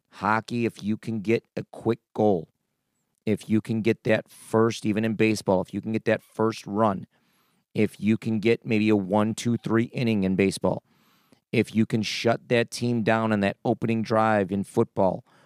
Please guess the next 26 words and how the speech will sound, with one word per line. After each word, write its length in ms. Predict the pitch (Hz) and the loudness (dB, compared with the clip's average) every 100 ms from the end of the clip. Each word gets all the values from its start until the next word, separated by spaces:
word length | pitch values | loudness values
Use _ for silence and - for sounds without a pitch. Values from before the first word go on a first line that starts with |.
| _ | _
or 160 | - 113 | -2 0
score 600 | - - 127 123 104 82 _ _ - | -2 -2 2 4 2 0 _ _ -8
a 60 | |
quick 340 | - - 135 - | -6 -2 -2 -2
strike 460 | - - 120 107 | -6 0 0 2
on 80 | 107 | -2
your 180 | 107 - | 0 -2
opening 360 | 120 113 110 | -2 -4 -6
drive. 500 | 104 107 104 95 - _ _ _ _ _ _ _ _ _ _ _ _ _ | 0 2 2 0 -6 _ _ _ _ _ _ _ _ _ _ _ _ _
And 300 | 113 107 92 _ _ _ - | -4 -4 -6 _ _ _ -6
as 300 | 120 123 104 | -2 0 -2
the 220 | 123 - - | -6 -6 -2
underdog, 720 | 123 123 120 113 117 117 107 | -2 0 -2 2 2 2 0
if 180 | 98 - | -4 -4
you 200 | 101 123 | -4 -4
can 400 | - 110 110 90 | -4 -6 -4 -8
get 260 | - 110 - _ _ | 0 2 2 _ _
into 600 | - 110 113 113 - 104 | -2 0 0 -4 -4 -2
that 260 | 95 95 - | 0 0 -2
favorite's 640 | _ - 104 101 117 113 - | _ -2 0 0 -2 -4 -2
head 300 | 113 104 87 _ _ _ _ | 0 0 -2 _ _ _ _
even 440 | - 127 120 131 120 | -2 -2 0 -2 -2
just 500 | 92 101 110 107 - - | -2 2 2 0 -6 -6
a 80 | |
little 400 | 117 110 107 104 | -4 0 2 4
bit, 220 | 90 87 | 2 0